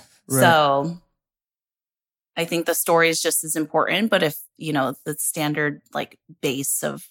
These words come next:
Speaker 2: you know, the music and just that groundwork isn't there, then,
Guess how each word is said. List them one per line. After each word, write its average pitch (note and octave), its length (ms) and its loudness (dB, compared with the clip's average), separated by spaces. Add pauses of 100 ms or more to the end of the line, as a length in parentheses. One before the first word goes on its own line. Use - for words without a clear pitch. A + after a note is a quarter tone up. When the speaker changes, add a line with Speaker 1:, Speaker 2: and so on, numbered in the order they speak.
(140)
Speaker 2:
you D#3+ 140 -6
know, - 240 -8
the D#3 320 0
music D#3 580 0
and D3+ 140 0
just D3 380 -4 (1000)
that C#3+ 220 2
groundwork D3 480 0
isn't C#3+ 320 -2
there, D3 380 0
then, D3 380 0